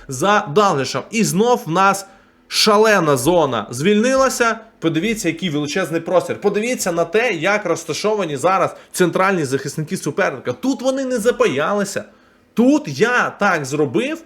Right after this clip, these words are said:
щоб вони опинилися в такій позиції. Але все одне мій Соналдо наразі не знаходиться, е, на ударній позиції, йому важко на неї вийти, тому я використовую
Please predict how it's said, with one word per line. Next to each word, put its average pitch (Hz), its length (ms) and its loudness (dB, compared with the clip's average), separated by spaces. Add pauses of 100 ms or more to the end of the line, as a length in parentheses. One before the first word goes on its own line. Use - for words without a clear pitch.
(140)
щоб 175 280 0
вони 175 520 0 (140)
опинилися 202 640 0
в - 60 -12
такій 208 440 -6 (180)
позиції. 160 540 0 (200)
Але 170 220 2
все 240 280 2
одне 196 360 0
мій 202 220 -2
Соналдо 190 720 -2
наразі 170 480 0
не 196 160 2
знаходиться, 165 680 -4
е, 120 40 -8 (840)
на 147 140 0
ударній 139 480 0
позиції, 127 340 -6
йому 135 120 -4
важко 139 360 -2
на 143 60 -10
неї 185 140 -4
вийти, 254 260 -4
тому 226 380 0 (180)
я 208 140 2
використовую 196 680 2